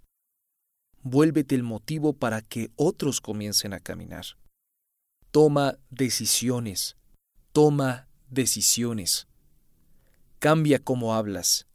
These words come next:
Cambia los paradigmas. Círculo de preocupación versus círculo de influencia. El secreto es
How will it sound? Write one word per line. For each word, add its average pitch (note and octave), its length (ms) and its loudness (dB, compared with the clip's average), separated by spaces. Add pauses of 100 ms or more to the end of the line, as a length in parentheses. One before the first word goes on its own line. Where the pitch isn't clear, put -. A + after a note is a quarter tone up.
(420)
Cambia C3+ 400 0
los A2 240 -2
paradigmas. G#2+ 840 -8 (1400)
Círculo E3+ 560 2
de C#3+ 120 4
preocupación B2+ 840 -2 (160)
versus C3 540 0
círculo C3+ 420 0
de C3 80 2
influencia. C3 720 0 (640)
El C#3+ 220 2
secreto C#3 560 -2
es - 320 -2